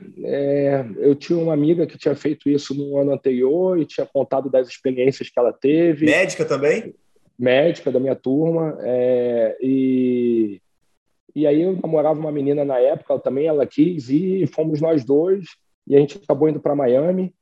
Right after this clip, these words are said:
Speaker 1: e foi naquela época da, da crise do subprime ali, dois mil e oito, dois mil e nove.
Speaker 2: Dois mil e oito.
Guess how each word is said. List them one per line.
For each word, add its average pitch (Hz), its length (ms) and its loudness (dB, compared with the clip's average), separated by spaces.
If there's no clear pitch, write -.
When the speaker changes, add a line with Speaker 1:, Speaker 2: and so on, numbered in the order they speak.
Speaker 1:
e 135 240 0
foi 139 140 0
naquela 139 320 0
época 139 320 -2
da, 123 260 0
da 113 140 -2
crise 139 320 -2
do 117 100 -6
subprime 120 680 -2
ali, 135 280 2
dois 113 220 -2
mil 127 100 -4
e 123 40 2
oito, 127 180 2
dois 120 140 -4
mil 120 120 -6
e 110 40 -4
nove. 131 300 0
Speaker 2:
Dois 131 140 -2
mil 151 140 -6
e - 40 4
oito. - 280 -2